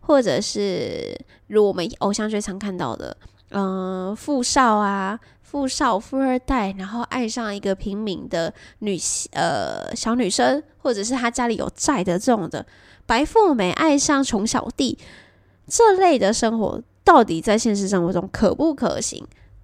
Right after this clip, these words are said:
如果，如果真的发生了，他们有可能走下去吗？其实就是在那时候，在电影里面，Andy 她跟她的男朋友，那时候他们之间其实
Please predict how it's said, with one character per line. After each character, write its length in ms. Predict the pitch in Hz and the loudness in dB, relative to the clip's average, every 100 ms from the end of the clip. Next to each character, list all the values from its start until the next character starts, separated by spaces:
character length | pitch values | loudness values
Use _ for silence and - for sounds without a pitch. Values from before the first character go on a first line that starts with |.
| _ - | _ -6
如 200 | 247 370 | 4 6
果， 180 | 339 285 | 6 2
如 240 | - 240 247 | -2 0 4
果 140 | 254 | 4
真 240 | 202 214 220 | 4 0 0
的 140 | 190 | -2
发 260 | 208 190 185 | -4 -10 -10
生 240 | - 185 | -8 -6
了， 180 | 170 - - | -6 -8 -14
他 160 | - 339 | -6 2
们 100 | 370 | 4
有 120 | 208 | 4
可 80 | 208 | 2
能 100 | - | -2
走 220 | - - | -4 -6
下 260 | - 240 110 | -4 -4 -4
去 220 | - - | -6 -8
吗？ 180 | - - - - - _ _ _ _ _ - _ - | -10 -16 -14 -14 -16 _ _ _ _ _ -20 _ -2
其 140 | 349 | 2
实 260 | 381 370 349 - | 4 4 2 -4
就 100 | 302 | -4
是 200 | 269 269 | -2 -2
在 160 | 262 | -2
那 160 | 226 226 | 0 -2
时 200 | - 180 | -2 -4
候， 300 | 185 202 - - - - - - - - | -2 -2 -2 -8 -18 -20 -20 -20 -20 -20
在 380 | - 277 214 190 | 2 4 4 2
电 220 | - 247 | 0 0
影 260 | 202 196 | 0 -4
里 140 | 196 180 | -6 -6
面， 300 | 202 220 - - - - _ _ _ _ _ _ _ _ - | -4 -6 -6 -16 -20 -20 _ _ _ _ _ _ _ _ 0
Andy 640 | 302 349 381 - 214 - - - - | 2 4 0 -4 -10 -12 -18 -20 -10
她 300 | - 247 254 | -4 -2 0
跟 180 | 254 | 0
她 320 | 254 254 233 226 | -2 -2 -2 -2
的 560 | 240 202 185 80 73 247 | -2 -2 0 -2 -4 -6
男 220 | 214 233 | -2 2
朋 260 | 320 302 311 | 4 4 2
友， 180 | 285 - - - - | -2 -4 -14 -18 -6
那 160 | 233 | -4
时 200 | 247 208 | -2 -4
候 440 | 214 226 233 214 202 | -6 -4 -4 -4 -4
他 260 | - 233 | -6 -6
们 160 | 240 220 | -6 -8
之 200 | - 214 | -6 -8
间 240 | 214 214 | -4 -6
其 160 | 220 208 | -4 -6
实 460 | 196 196 170 76 | -6 -6 -6 -8